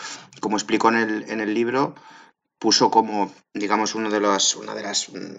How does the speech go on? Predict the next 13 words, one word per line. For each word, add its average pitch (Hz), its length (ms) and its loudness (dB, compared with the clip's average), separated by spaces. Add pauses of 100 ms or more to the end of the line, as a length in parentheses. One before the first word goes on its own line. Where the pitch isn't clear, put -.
(760)
eh, 98 480 -2 (840)
imposiciones 117 1000 2 (240)
en 113 180 2
contrato 107 460 4
que 120 120 2
Robert 104 240 4
Evans 117 220 2
no 117 120 0
estuviese 110 400 0
en 98 80 -2
El 92 60 -4
Padrino 90 280 -2
dos. - 280 -12